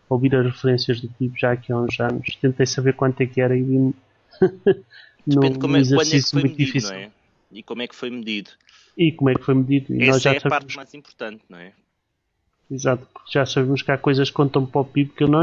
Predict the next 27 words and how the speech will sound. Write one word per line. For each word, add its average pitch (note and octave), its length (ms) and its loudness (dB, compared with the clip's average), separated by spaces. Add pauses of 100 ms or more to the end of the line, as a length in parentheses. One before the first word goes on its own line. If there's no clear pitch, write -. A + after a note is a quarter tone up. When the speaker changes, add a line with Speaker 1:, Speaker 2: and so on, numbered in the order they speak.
(100)
Speaker 1:
nem G3 220 2
fazia C3+ 300 -2
a - 60 2
menor C3+ 220 2
ideia, B2+ 320 0 (760)
ahm, C3+ 840 -2 (640)
que, D3 180 0
que C#3 240 -4
eram, F3 220 2
que - 160 -12
contribuem C3 500 0
para C3+ 140 0
o - 20 0
pib D3+ 280 0
e G3+ 60 0
nem F#3+ 200 4
sequer - 300 0
imagino E3 500 2 (420)
ainda C3+ 260 4
hoje C#3 200 2
como D#3 140 -2
é D3+ 40 2
que F3 140 -4
as E3+ 80 -2
contam, C#3+ 340 -2
não B2+ 120 -4
é? C3 80 -6